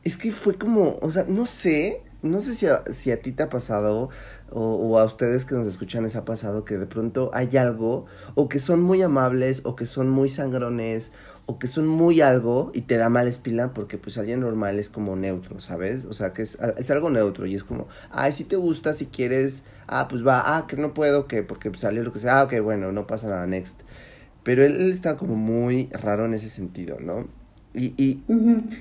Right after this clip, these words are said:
Speaker 1: y la verdad lo voy a decir sin, sin, sin, espe-, o sea, sé que me van a super cancelar después de decir esto, pero,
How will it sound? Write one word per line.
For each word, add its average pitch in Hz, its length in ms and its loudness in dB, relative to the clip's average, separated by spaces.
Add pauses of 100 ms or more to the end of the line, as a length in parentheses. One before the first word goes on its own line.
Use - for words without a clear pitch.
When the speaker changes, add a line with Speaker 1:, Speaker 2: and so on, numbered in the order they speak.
(120)
Speaker 1:
y 156 120 6
la 160 80 6
verdad 160 180 6
lo 214 80 2
voy 196 120 6
a 160 100 4
decir 110 400 2
sin, 113 440 -2
sin, 98 640 -2
sin, - 220 -12
espe-, - 280 -6
o - 60 -6
sea, 127 140 -6
sé 131 240 -4
que 156 100 -2
me 160 140 2
van 113 260 2
a 120 300 0 (220)
super 123 460 0
cancelar 107 680 2
después 131 340 -2
de 107 80 0
decir 104 240 -4
esto, 95 480 -4 (460)
pero, 110 640 4